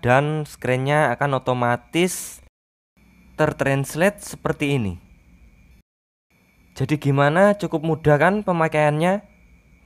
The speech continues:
Kalau kalian masih ada pertanyaan tentang penjelasan yang gua berikan dari awal sampai akhir video ini, kalian bisa tulis aja pertanyaannya di kolom komentar, gua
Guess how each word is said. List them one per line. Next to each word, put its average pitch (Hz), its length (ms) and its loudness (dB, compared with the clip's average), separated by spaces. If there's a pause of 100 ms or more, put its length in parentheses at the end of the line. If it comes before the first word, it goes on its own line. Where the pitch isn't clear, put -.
(320)
Kalau 135 160 4
kalian 151 320 2
masih 160 240 0
ada 139 160 -2
pertanyaan 143 800 0
tentang 151 320 -2
penjelasan 151 960 -2 (800)
yang 127 160 0
gua 120 160 -2
berikan 131 640 0
dari 113 240 -2
awal 127 240 2
sampai 120 320 -2
akhir 127 240 -8
video 127 320 -2
ini, 139 400 -2
kalian 143 320 -2
bisa 123 240 -6
tulis 120 240 -8
aja 151 800 0 (560)
pertanyaannya 120 640 -2
di - 80 -8
kolom 107 320 -2
komentar, 113 560 -2
gua 110 240 0